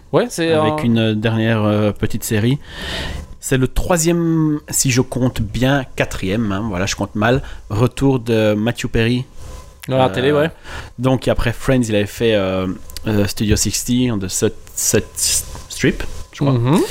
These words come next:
Speaker 2: Euh, espèce de, de, de faux S N L, enfin dans les coulisses d'un faux S N L. Bien, mais planté. Puis il avait fait Mister Sunshine,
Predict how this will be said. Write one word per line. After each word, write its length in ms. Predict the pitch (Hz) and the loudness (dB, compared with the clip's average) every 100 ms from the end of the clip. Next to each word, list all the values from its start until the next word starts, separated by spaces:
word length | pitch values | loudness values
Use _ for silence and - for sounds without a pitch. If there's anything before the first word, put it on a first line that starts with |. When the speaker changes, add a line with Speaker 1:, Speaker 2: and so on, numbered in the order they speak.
| - - - - - | -4 -8 -10 -8 -2
Speaker 2:
Euh, 340 | 101 92 98 | 2 2 0
espèce 320 | 101 - 104 | -2 0 0
de, 140 | 104 101 | 0 0
de, 140 | 101 | 0
de 100 | 98 | -2
faux 460 | - - - 135 127 | -4 -6 -2 0 0
S 160 | - | 0
N 100 | 113 | -2
L, 160 | 113 120 | 0 0
enfin 200 | 110 101 | 0 0
dans 120 | 95 | 0
les 60 | 92 | -2
coulisses 300 | - 120 110 | 2 2 4
d'un 120 | 104 | 0
faux 220 | - 123 | 2 2
S 140 | 110 95 | 2 2
N 100 | 104 | 2
L. 180 | 175 208 - - - - - - - - - | 0 -2 -12 -14 -12 -12 -12 -12 -14 -16 -12
Bien, 360 | - 95 117 120 | -6 0 2 2
mais 120 | 104 | 2
planté. 420 | 95 104 95 151 185 | 0 -4 2 2 2
Puis 140 | - | 2
il 40 | 117 | 2
avait 120 | 110 | 2
fait 460 | - 120 117 113 - - - - - | 0 0 2 0 -4 -14 -14 -14 -6
Mister 280 | 117 113 120 | -2 0 -2
Sunshine, 640 | - 110 - 107 269 254 | 0 0 0 0 0 0